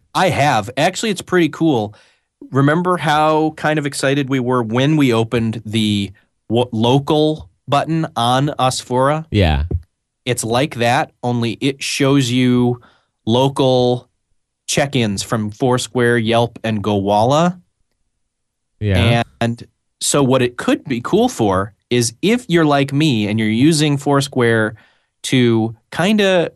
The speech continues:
Speaker 1: put your name out there social-wise in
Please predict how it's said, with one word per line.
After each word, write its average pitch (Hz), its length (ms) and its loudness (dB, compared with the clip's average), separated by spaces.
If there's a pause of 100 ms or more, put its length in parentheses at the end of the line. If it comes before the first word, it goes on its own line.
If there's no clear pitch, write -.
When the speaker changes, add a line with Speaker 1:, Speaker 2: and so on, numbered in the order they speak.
(140)
Speaker 1:
put - 220 -4
your 147 100 2
name 131 340 2
out 123 240 -2
there 113 180 -2
social-wise 98 1040 -2 (840)
in 151 500 0